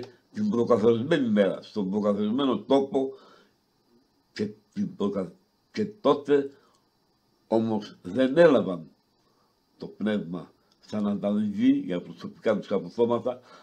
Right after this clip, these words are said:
αλλά δωρεάν, χάρη στην πίστη και την ελπίδα τους. Η ομόψυχη προσευχή, στην οποία ήταν αφοσιωμένη από την ανάληψη του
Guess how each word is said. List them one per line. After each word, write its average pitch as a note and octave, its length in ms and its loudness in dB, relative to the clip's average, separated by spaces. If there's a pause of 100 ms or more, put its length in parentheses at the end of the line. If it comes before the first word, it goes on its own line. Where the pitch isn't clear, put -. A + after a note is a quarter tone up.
αλλά C3 360 8
δωρεάν, C#3+ 840 6 (580)
χάρη A#2 340 0
στην G#2+ 340 -10
πίστη C#3+ 360 -4
και F#2+ 120 -10
την F2 200 -6
ελπίδα G2 480 -4 (100)
τους. - 320 -20 (4000)
Η A#2 140 0
ομόψυχη B2 640 2
προσευχή, A2 680 0 (520)
στην - 280 -6
οποία D3 360 4
ήταν C3 220 2
αφοσιωμένη A#2+ 680 0
από G2+ 180 0
την F#2 140 -4
ανάληψη G#2+ 560 -2
του F#2+ 260 -10